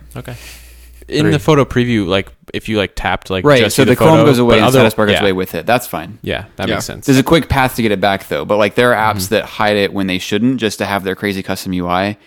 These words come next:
Speaker 3: And there's no reason for that. And especially now, like, we have bigger phones. Like, there's not as much, and there's less Chrome getting in the way in the first place. Like, this is not a problem we need to be solving here. Or
Speaker 2: Yeah.
Speaker 3: Instagram that, like, scrolls it away. Like, please stop it.
Speaker 1: <laughs> Please.
Speaker 3: That's all.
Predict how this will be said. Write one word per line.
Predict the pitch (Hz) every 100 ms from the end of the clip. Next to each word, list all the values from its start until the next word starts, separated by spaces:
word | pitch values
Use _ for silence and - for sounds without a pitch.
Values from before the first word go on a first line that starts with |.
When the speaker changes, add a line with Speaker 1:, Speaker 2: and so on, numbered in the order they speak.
| _ _ _ -
Speaker 3:
And | 101
there's | 104
no | 104 101
reason | 98 95 90
for | 87 -
that. | 90 87
And | 127
especially | 139 190 190 202
now, | 131 131
like, | 127 120 - - _ _ _ _
we | 104
have | 98 101 113
bigger | 110 123
phones. | 127 165 165 98 95 101
Like, | 101 92 -
there's | 107 117
not | 135 147
as | 131
much, | 131 123
and | 123
there's | 127 120
less | 127
Chrome | - 131 123
getting | 120 113
in |
the | 110
way | 107
in | 101
the |
first | - 123 -
place. | 95 87 -
Like, | 98 95 - _ -
this | 110
is |
not | 123 117
a |
problem | - 104 98
we |
need | 98
to | 90
be | 92
solving | 90 90 87 90 107 _ _ _
here. | 104 - 98 _ _ _ 127
Or | 135
Speaker 2:
Yeah. | 151
Speaker 3:
Instagram | 143 123 107
that, | 101
like, | 104 98
scrolls | - 117 107
it | 98
away. | 104 92 90
Like, | 90 - -
please | - 123 107
stop | 87 69
it. | - - _ - - - - - -
Speaker 1:
<laughs> | - - - - - - - 131
Please. | - - 80
Speaker 3:
That's | - -
all. | 69 -